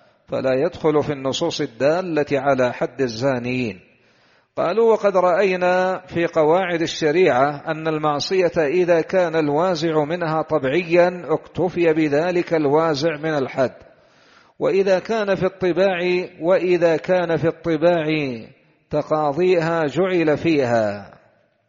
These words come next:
عندكم هكذا تقاضيها؟ طيب، جعل فيها الحد بحسب اقتضاء الطباع لها،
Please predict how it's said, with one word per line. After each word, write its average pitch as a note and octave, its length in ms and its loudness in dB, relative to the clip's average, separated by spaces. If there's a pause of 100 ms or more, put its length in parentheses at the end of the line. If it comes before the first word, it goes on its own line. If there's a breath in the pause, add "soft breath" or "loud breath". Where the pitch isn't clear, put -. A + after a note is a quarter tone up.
(680)
عندكم A2+ 260 -10
هكذا A#2 320 -6
تقاضيها؟ A2 800 -8 (1500)
طيب، G2 320 -4 (640 soft breath)
جعل G3 480 2
فيها G3 320 -2
الحد F#3+ 400 0
بحسب F3+ 540 0
اقتضاء E3+ 600 0
الطباع D#3+ 640 0
لها، A#2+ 540 0